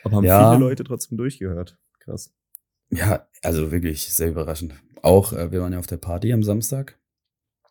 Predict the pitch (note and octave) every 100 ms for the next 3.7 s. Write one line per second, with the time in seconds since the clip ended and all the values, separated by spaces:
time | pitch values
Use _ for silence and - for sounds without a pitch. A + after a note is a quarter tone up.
0 | _ _ _ - D2 - D2 C#2 _ -
1 | G2 - - C#2+ D#2 G2+ - _ _ _
2 | - - _ - _ - - - - -
3 | - F#3 - D3 D3+ -